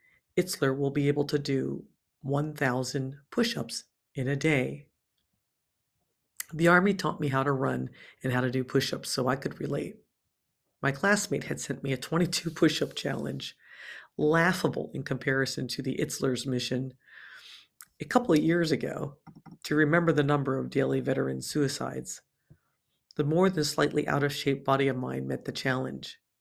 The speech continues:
Barely. I didn't send video as peers had. I have long arms, and doing twenty-two was shaky at first.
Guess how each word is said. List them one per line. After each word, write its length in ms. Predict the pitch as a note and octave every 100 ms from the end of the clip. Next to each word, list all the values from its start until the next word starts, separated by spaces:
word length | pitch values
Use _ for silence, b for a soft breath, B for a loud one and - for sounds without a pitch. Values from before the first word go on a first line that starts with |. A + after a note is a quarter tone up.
| _ _
Barely. 680 | B2+ C3+ C#3 C3+ - - C#3+ B B B B B B _ _
I 120 | - D#3
didn't 220 | D3+ C#3
send 260 | - B2+
video 440 | B2 C#3 C3+ C3+ -
as 160 | C3+ -
peers 360 | - C3 B2+ -
had. 360 | - - C#3 - _ _ _ _ _ _
I 40 | C#3
have 120 | B2
long 300 | B2+ C#3+ E3
arms, 420 | C#3+ B2+ C3 B2+ -
and 100 | C#3
doing 240 | D3 C#3
twenty-two 520 | C3+ - D#3 D#3 - C3+
was 180 | C#3
shaky 460 | C#3 - D3+ D3 -
at 120 | -
first. 500 | - - C#3+ - -